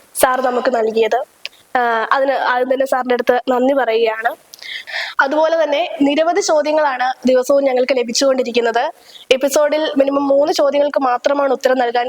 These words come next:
കഴിയുക. അതിനാൽ തന്നെ പ്രധാനപ്പെട്ട ചോദ്യങ്ങൾക്കുള്ള ഉത്തരം അടുത്ത എപ്പിസോഡുകളിൽ നൽകുന്നതായിരിക്കും. അതുകൂടാതെ ചോദ്യങ്ങൾ ചോദിക്കുന്ന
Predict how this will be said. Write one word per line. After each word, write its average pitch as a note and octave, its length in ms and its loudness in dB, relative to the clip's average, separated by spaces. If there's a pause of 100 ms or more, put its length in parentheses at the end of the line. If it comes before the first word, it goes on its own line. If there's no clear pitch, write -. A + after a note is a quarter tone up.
കഴിയുക. A3 320 0 (480)
അതിനാൽ D#4+ 220 4 (100)
തന്നെ C#4 180 0 (140)
പ്രധാനപ്പെട്ട D4 500 0 (120)
ചോദ്യങ്ങൾക്കുള്ള C#4 560 0 (180)
ഉത്തരം C4+ 300 0 (380)
അടുത്ത C#4+ 220 0 (100)
എപ്പിസോഡുകളിൽ D4 640 0
നൽകുന്നതായിരിക്കും. B3+ 760 0 (420)
അതുകൂടാതെ D#4 640 0 (360)
ചോദ്യങ്ങൾ D#4 380 2
ചോദിക്കുന്ന D4+ 360 0